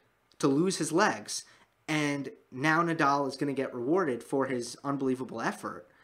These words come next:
and his unbelievable fitness. And I, I think he's in the driver's seat here. N-, Novak's movement looked stiff from that point on for a little bit.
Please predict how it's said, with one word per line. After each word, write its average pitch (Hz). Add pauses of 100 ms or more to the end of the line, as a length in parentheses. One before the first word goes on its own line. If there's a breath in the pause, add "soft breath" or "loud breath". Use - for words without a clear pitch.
(140)
and 127
his 131
unbelievable 127
fitness. - (300 soft breath)
And 139 (340)
I, 135 (180)
I 123
think 113
he's 123
in 120
the 120
driver's 160
seat 107
here. - (500 loud breath)
N-, 165
Novak's 170
movement 165
looked 135
stiff -
from 135
that 151
point 151
on 156
for 123
a 110
little 104
bit. 107